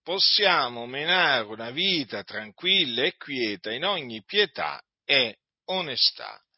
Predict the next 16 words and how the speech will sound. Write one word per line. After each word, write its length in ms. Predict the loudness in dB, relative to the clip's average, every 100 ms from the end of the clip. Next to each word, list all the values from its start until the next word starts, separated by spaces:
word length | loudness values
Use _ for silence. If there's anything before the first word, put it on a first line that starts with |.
| _ -20 _
Quindi 340 | _ -4 0 4
le 120 | 4
autorità 840 | 2 0 -2 -4 -2 2 4 2
che 200 | 0 -2
esistono 680 | 0 0 2 2 0 -4 -4
sono 320 | -2 -2 -4 -4
da 160 | -4
Dio 460 | -4 -4 -4 -4 -4
perché 320 | -6 -6 -2
le 120 | 0
ha 140 | 2 4
stabilite 720 | 2 2 -4 -4 -4 0 -2
Dio 340 | -2 -6 -6
per 440 | 0 0 0 -2 -8
il 220 | -6 -6
nostro 800 | -4 -6 -2 0 0 -2 -14 -16